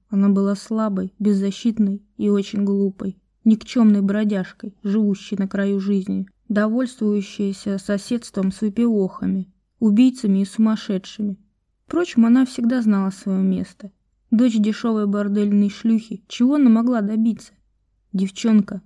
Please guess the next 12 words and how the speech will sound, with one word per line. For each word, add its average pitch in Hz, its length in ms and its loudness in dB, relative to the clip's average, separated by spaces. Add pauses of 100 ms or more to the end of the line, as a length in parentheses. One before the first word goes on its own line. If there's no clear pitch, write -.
(100)
носящая 196 580 -2
мужские 190 440 -2
штаны, 208 580 0 (420)
возомнившая, 208 680 4
что - 160 -18
способна 202 500 -2
на 196 180 2
большее, 202 540 -4
чем 202 260 -4
могла 190 300 0
ее 190 240 0
мать. 190 320 -2